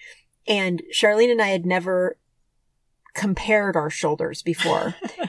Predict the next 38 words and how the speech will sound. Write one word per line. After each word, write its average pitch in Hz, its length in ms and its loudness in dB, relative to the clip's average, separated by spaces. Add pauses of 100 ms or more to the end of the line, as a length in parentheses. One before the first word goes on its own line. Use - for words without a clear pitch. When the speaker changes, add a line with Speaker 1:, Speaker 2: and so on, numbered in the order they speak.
(220)
Speaker 1:
And 196 200 2
at 208 180 4
the 208 100 2
last 185 440 2
Knockers 226 500 2
event, 165 400 -2 (540)
people 220 260 2
were 196 140 -4
talking 240 440 -2
about 160 300 -4
the 180 80 -2
difference 170 420 -4
in 160 120 -6
shoulder 294 320 0
shapes. - 420 -4
And 220 300 -2
we 220 60 0
Speaker 2:
Yeah. 220 60 2
Speaker 1:
stood 311 300 2
together 254 420 2
looking 196 300 -4
in 220 140 0
the 214 80 -4
mirror, 185 360 -2 (380)
and 320 160 10
the 339 60 4
shape 370 340 4
of 403 100 8
our 320 140 10
shoulders 339 400 6
is 233 160 0
so 240 220 8
dramatically 220 840 2
different. 339 600 2 (840)
It, 247 220 6 (800)
it 247 220 8 (100)
explained 269 720 2
why 170 400 2